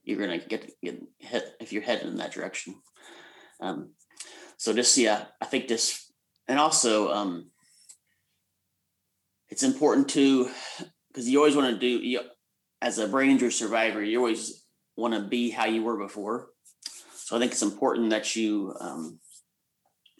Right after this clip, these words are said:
uh, that is not your goal,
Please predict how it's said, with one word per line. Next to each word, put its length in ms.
uh, 300
that 340
is 160
not 220
your 160
goal, 420